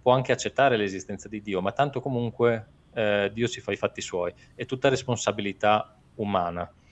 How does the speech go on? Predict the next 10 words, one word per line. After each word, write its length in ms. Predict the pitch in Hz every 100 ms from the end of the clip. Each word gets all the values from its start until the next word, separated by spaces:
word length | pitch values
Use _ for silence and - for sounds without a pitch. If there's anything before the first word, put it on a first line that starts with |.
| - - -
è, 320 | 110 101 101
è 40 | 113
il 200 | 110 107
come 220 | 113 113
usi 240 | 110 104
il 80 | 104
coltello, 560 | - 95 107 95 90 87
come 140 | 90
dicevi 340 | 90 - 90 90
tu. 180 | 92